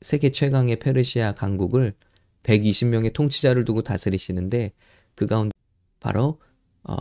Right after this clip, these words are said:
다니엘인 것이죠. 음, 지금 연결이 좀 끊어졌던 것 같아요. 죄송합니다.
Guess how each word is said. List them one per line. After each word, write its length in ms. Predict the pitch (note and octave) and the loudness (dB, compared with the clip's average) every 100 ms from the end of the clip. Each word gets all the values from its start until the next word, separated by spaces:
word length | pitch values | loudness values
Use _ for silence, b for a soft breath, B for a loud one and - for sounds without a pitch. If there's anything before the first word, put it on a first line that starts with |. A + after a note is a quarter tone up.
| - - - | -8 -10 -6
다니엘인 520 | - A2+ A2 F#2 - | 0 2 4 2 -2
것이죠. 340 | F2 - - C3+ - B B B B B B B _ - | -4 -6 -6 -10 -14 B B B B B B B _ -8
음, 640 | G#2+ G2+ F#2+ F#2 F#2 F#2 - - _ _ | -4 -2 -2 -2 -4 -6 -10 -16 _ _
지금 180 | - A2 | -2 2
연결이 380 | G2+ G#2+ A2+ G#2 | 2 4 4 2
좀 180 | G#2 F#2+ | 0 -2
끊어졌던 520 | B2+ C#3+ C3+ - G#2 | 0 0 0 -2 -2
것 100 | F#2+ | 0
같아요. 520 | F2+ - F#2+ A#2 D3+ _ | -2 -4 -4 -4 -6 _
죄송합니다. 680 | - - A2 - - B2 | -14 -8 -6 -6 -4 -4